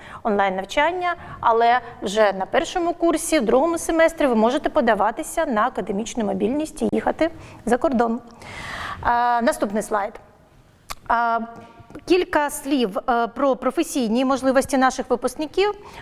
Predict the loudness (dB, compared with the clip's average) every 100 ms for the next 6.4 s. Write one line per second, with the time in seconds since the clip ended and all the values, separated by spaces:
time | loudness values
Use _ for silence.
0 | 0 2 6 6 4 2 2 2 2 0
1 | -2 -2 -2 -2 0 0 0 0 0 2
2 | 2 0 -2 -2 -2 0 0 0 -2 -4
3 | -4 -4 -8 -18 -16 -14 -8 0 4 4
4 | 2 0 2 4 4 4 4 4 6 6
5 | 6 4 4 2 2 2 2 2 -4 -2
6 | 4 6 6 4